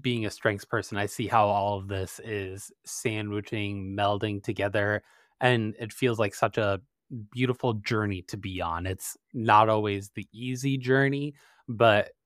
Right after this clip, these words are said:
most things in life that are worth doing aren't easy. They take a little bit of effort. And even if you're using strengths, there still is a bit of effort that's included,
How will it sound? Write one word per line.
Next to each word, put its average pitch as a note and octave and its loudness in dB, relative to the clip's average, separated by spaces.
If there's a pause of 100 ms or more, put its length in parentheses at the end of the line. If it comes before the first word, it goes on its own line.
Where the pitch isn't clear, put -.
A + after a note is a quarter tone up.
(260)
most A#2 0
things A#2+ -2
in A#2 -4
life G#2+ 0
that G#2 -2
are G2 0
worth G2+ -2
doing G2+ -4
aren't F#2 -8
easy. G#2 -8
They F#2+ -2
take G#2+ -2
a A2+ 0
little G2 -2
bit G2+ -2
of G2+ -2 (100)
effort. G#2 -2 (180)
And A2 -8 (160)
even C#3 2
if B2+ -2
you're A#2 -2
using F#2+ -10
strengths, - -8
there G2 0
still G2+ 0
is G2 -4
a G2+ -6
bit F#2 -4
of F#2 -4
effort E2+ -4
that's F#2+ -4
included, F#2 -6